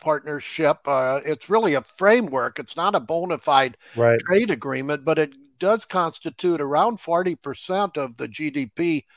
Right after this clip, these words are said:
Speaker 1: of the world. And as you
Speaker 2: Right.
Speaker 1: said, that, that it, it, it's really directed against China, and it doesn't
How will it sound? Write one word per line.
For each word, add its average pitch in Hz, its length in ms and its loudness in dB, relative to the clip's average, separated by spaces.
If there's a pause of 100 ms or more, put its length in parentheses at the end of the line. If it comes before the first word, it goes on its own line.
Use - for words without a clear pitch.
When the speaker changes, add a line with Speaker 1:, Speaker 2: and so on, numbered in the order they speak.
(340)
Speaker 1:
of 143 240 0
the 127 80 -6
world. 127 760 2 (100)
And 143 180 0
as 139 200 -6
you 180 80 -6
Speaker 2:
Right. - 80 -8
Speaker 1:
said, 202 480 4 (140)
that, - 300 -10
that 170 240 4 (720)
it, 170 220 2
it, 151 480 -2
it's 151 220 -4
really 214 300 6
directed 156 540 4
against 160 500 -2
China, 185 540 0 (140)
and 151 260 -2
it 123 320 -4
doesn't 220 520 4